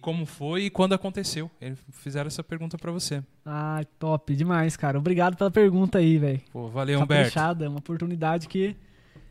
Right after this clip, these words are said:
Speaker 1: É.
Speaker 2: é chique. Eu gosto sempre de falar sobre isso, cara. Eu acho que é uma coisa que eu, eu, eu nem sempre, é, falo, porque eu sempre, eu, cara, me esforço pra ser o mais light possível, entendeu? Como eu tava dizendo, durante o jogo eu vou lá e falo, entendeu? Durante,
Speaker 1: É.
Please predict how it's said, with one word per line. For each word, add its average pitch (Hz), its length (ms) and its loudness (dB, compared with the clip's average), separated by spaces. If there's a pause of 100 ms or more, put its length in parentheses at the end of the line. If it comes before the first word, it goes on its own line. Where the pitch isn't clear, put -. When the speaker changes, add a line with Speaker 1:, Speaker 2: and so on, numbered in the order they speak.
(100)
Speaker 1:
É. 110 140 -10
Speaker 2:
é 160 80 -6
chique. 175 320 -12
Eu 175 100 -6
gosto 196 220 -6
sempre 247 240 -4
de 240 80 -4
falar 208 340 4
sobre 214 340 0
isso, 175 300 0
cara. 123 320 -8
Eu 113 100 -10
acho 143 200 -4
que 175 400 0 (260)
é 151 100 2
uma 180 160 4
coisa 196 220 6
que 196 100 -4
eu, 196 300 8
eu, 180 180 2 (140)
eu 185 80 4
nem 254 160 8
sempre, 214 520 0 (540)
é, 147 300 0
falo, 202 300 2
porque 214 240 -4
eu 214 100 4
sempre, - 380 -8
eu, 214 80 -14
cara, 233 200 2
me 226 100 -2
esforço 220 320 0
pra 226 140 -2
ser - 140 -2
o 220 40 4
mais 214 240 -2
light 190 320 -4
possível, 170 500 -6
entendeu? 147 300 -4
Como 175 260 -2
eu 175 60 -2
tava 175 220 0
dizendo, 170 300 -2
durante 170 280 -4
o 190 60 -2
jogo 185 240 -2
eu 175 40 -6
vou 180 100 -2
lá 190 100 -2
e 190 40 -4
falo, 180 400 -6
entendeu? 180 320 -4
Durante, 180 320 -4
Speaker 1:
É. 123 40 -18